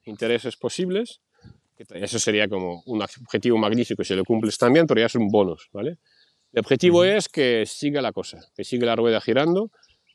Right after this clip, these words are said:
Speaker 1: que cada mes sigas cancelando y más tarde o más temprano llegues. Sobre todo el objetivo es llegar, ¿vale? Por tanto, escoge la que sea y sobre esto también, por eso voy al cu-, al último punto, que es el quinto, que
Speaker 2: Ujú.
Speaker 1: básicamente es si ahí dentro de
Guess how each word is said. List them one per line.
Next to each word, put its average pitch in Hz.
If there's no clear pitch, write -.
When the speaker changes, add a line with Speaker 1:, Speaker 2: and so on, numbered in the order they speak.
Speaker 1:
que 110
cada 127
mes 127
sigas 120
cancelando 131
y 127
más 139
tarde 127
o -
más 135
temprano 147
llegues. 101
Sobre 104
todo 139
el 139
objetivo 123
es 101
llegar, 95
¿vale? 113
Por 107
tanto, 104
escoge -
la 127
que 139
sea 175
y 143
sobre 160
esto 175
también, 180
por 131
eso 139
voy 131
al 120
cu-, 131
al 113
último 131
punto, 143
que 135
es -
el 107
quinto, 131
que -
Speaker 2:
Ujú. 131
Speaker 1:
básicamente 151
es -
si 127
ahí 143
dentro 139
de 110